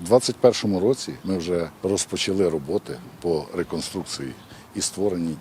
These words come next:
дійсно класного сучасного центру надання адміністративних послуг. Але, на жаль, в цьому році повномасштабна збройна агресія зламала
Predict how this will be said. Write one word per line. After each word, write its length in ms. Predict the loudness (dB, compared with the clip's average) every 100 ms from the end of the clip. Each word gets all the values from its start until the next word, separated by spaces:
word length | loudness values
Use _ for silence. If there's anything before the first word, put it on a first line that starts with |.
| -8
дійсно 340 | -8 -8 -12 -14 -20 -10
класного 460 | -2 0 0 -6 -8
сучасного 680 | -10 -12 -10 -10 -10 -12 -8
центру 400 | 0 0 0 -6 -10
надання 480 | -8 -6 -6 -6 -8 -10 -16 -12
адміністративних 760 | -8 -6 -8 -10 -8 -6 -6 -10 -10
послуг. 300 | -10 -8 -12 -16 -18 0
Але, 220 | 4 4
на 140 | 4
жаль, 280 | 2 4 2 0 -12 -18 -8
в 40 |
цьому 260 | -2 0 0
році 300 | -2 -8 -14 -18 -20 -20 -20 -20 -4
повномасштабна 760 | -2 0 -2 2 4 4 2
збройна 420 | 0 4 4 4 2
агресія 500 | 2 2 0 -4 -6 -10 -18 -18 -20 -20 -20 -18 -20 -18 -20 -20 -20 -20 -14 -6
зламала 500 | 0 2 4 2